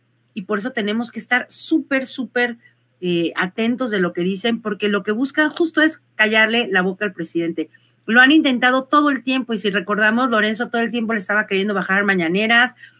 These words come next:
que no dijera una cosa, que no hablara de otros temas.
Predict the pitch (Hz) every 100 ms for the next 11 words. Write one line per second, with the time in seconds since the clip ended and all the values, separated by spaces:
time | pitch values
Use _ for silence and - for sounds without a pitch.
0 | _ - 233 240 233 226 214 202 202 202
1 | 185 247 269 285 226 196 202 202 196 196
2 | 196 190 180 185 180 175 233 254 269